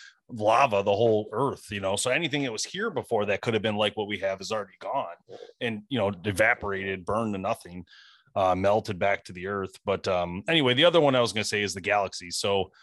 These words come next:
when the camera zooms out and they go into the cluster, the super cluster, and they keep going back. And then all of a sudden they're like, "Yes, in this image here, those aren't stars, those are galaxies." I remember thinking, like, "Wow,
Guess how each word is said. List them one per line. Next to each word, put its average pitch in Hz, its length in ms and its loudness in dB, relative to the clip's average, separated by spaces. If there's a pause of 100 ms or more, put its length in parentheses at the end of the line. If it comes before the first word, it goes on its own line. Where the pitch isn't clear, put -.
(240)
when 127 200 2
the 120 100 4
camera 135 360 2
zooms 110 320 0
out 101 320 2 (220)
and 113 160 -8
they 104 80 -2
go 107 240 2
into 104 120 -6
the 98 100 -4
cluster, 104 520 -2
the 95 80 -4
super - 340 -4
cluster, 101 540 -2
and 95 100 -2
they 95 60 -4
keep 95 220 -6
going 95 240 -2
back. 92 360 -2 (380)
And 110 100 -2
then 127 80 2
all 139 120 4
of - 20 0
a - 40 0
sudden 139 140 2
they're 123 80 4
like, 117 200 4
"Yes, 127 240 2
in 120 100 -2
this 143 160 0
image 147 340 -4
here, 147 320 -4
those 135 200 2
aren't 113 180 0
stars, 95 380 0
those 98 180 -6
are 90 80 -8
galaxies." 92 640 -2
I 107 80 -4
remember 117 320 0
thinking, 104 320 -6
like, 85 320 -6
"Wow, 87 540 -2